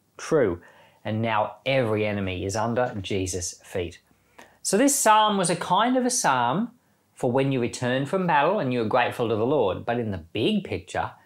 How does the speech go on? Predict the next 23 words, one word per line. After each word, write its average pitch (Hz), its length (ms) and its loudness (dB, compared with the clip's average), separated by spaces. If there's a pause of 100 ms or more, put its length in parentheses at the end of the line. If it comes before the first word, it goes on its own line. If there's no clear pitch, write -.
(340)
it's - 160 -8
a 110 60 -4
picture - 380 -6
about 104 260 -2
Christ's, - 800 -2
<laughs> - 0 -
the - 960 -6
return 147 420 4
from 131 220 0
his 277 220 4
battle, 110 480 2 (340)
where 110 100 -6
he 127 100 0
defeated 107 520 -2
Satan 110 440 -2
completely. 101 680 0 (240)
What 233 140 6
a 202 40 8
marvelous 165 540 4
thing. 107 300 2 (880)
I 123 80 2
wrote 135 260 6
here 113 400 2